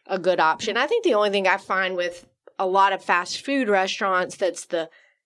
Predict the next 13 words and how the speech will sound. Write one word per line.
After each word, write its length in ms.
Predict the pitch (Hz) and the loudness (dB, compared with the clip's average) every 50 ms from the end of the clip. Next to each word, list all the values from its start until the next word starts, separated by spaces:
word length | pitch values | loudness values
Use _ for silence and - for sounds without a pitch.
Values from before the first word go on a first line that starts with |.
| _ - | _ -8
downside 720 | 180 214 226 254 277 285 277 240 - - 185 180 180 180 180 | -2 0 2 2 2 2 0 0 -2 0 0 0 2 0 0
is 120 | 180 170 | -2 -2
that 220 | 170 190 185 - | -2 -4 -4 -4
the 80 | - 202 | -6 -8
food 280 | 202 - 370 392 427 277 | -4 0 2 2 4 4
itself 460 | 196 180 - - 240 233 240 208 196 | 2 0 0 2 2 2 2 2 0
isn't 260 | 202 185 196 185 - | -2 -2 -2 -4 -2
always 500 | - 185 190 190 190 180 180 170 170 - | 0 0 0 2 2 0 0 -2 -6 -8
so 380 | - - 208 202 202 190 185 180 | -6 -2 0 2 2 2 2 0
nutrient 680 | 175 185 190 190 190 - - 196 185 180 180 151 165 160 | -2 -2 -2 -2 -4 -6 -6 -4 -4 -4 -4 -4 -4 -4
dense, 360 | 220 247 240 208 196 196 - | -2 -2 -2 -2 -4 -4 -6
but 200 | - - 196 185 | -4 -2 0 2
it's, 240 | 190 175 175 - | 2 0 -2 -6